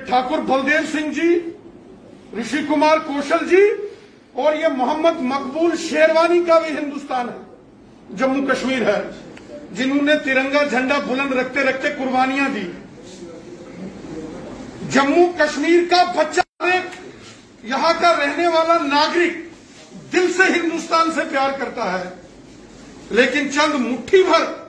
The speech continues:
ऐसे लोग हैं और कुछ नेता हैं जो बिन पानी के जैसे मछली तड़पती है, इस तरीके से वो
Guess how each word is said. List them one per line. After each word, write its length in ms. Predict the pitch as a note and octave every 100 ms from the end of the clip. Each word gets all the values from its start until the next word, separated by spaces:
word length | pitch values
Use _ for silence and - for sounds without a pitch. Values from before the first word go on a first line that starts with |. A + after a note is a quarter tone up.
| - - - - - - A#3
ऐसे 280 | B3+ D4 B3+
लोग 300 | A#3+ D4+ C4+
हैं 100 | D4+
और 140 | C#4+
कुछ 240 | - C#4 A#3+
नेता 380 | A#3 C#4 - F4
हैं 200 | A#3+ F#3 - - - - - - - - - - - - - - - F#3+
जो 180 | F#3 D4+
बिन 280 | - D4+ D#4+ -
पानी 360 | C#4 C#4+ E4+ F4+
के 180 | E4+ -
जैसे 340 | D4+ - E4
मछली 380 | C#4 C#4 D4+ F4 -
तड़पती 460 | C#4+ C#4+ C#4+ D4+
है, 200 | C#4+ A3+ F#3 - - - - - - - - - - - - - - - - A3
इस 180 | C#4 C#4+
तरीके 420 | C4+ C#4 C#4+ D4+
से 140 | - D4
वो 160 | D4